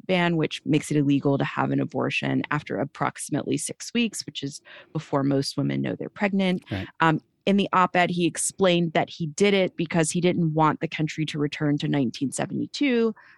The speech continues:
Speaker 1: uh, before Roe versus Wade passed, when it was difficult and dangerous for many women to get an abortion.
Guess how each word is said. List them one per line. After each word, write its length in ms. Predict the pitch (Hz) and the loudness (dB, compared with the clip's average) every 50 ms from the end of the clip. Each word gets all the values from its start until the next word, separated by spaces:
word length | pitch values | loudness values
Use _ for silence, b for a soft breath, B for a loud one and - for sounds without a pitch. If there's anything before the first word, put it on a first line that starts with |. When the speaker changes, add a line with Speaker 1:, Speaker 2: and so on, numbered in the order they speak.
| B - | B 0
Speaker 1:
uh, 200 | - 156 151 151 | 2 4 4 4
before 680 | 143 147 147 - - - - - 143 143 143 143 139 139 | 4 2 -2 -4 -6 -12 -6 -2 0 0 2 2 2 2
Roe 180 | 139 147 143 | 2 2 2
versus 380 | 135 127 127 - - - 143 - | 2 0 -2 -2 -4 -6 -6 -2
Wade 260 | - 190 185 185 - - | 0 2 2 2 0 -2
passed, 420 | - 175 151 143 156 156 - - B B B B | -2 0 2 2 2 0 -2 -6 B B B B
when 120 | - - 180 | 0 0 2
it 60 | - | 2
was 140 | 175 165 156 | 2 0 2
difficult 440 | - 180 - - - - 170 - - | 0 -2 -2 0 0 0 0 2 2
and 220 | - 160 156 151 - | 0 0 0 0 2
dangerous 600 | 170 160 156 160 156 151 156 156 151 151 - - | 2 4 4 4 2 2 2 2 2 0 -2 -4
for 160 | - - 156 | -4 -2 2
many 240 | 151 151 147 151 151 | 2 4 4 4 4
women 340 | 143 151 147 147 147 147 151 | 2 2 2 2 2 2 0
to 100 | 151 - 147 | -2 -4 -4
get 140 | 151 143 - | -4 -6 -4
an 60 | - 143 | -4 -4
abortion. 720 | 147 139 - 143 127 147 156 - - 139 139 139 139 | -4 -4 -4 -4 -4 -4 -4 -4 -2 0 0 0 0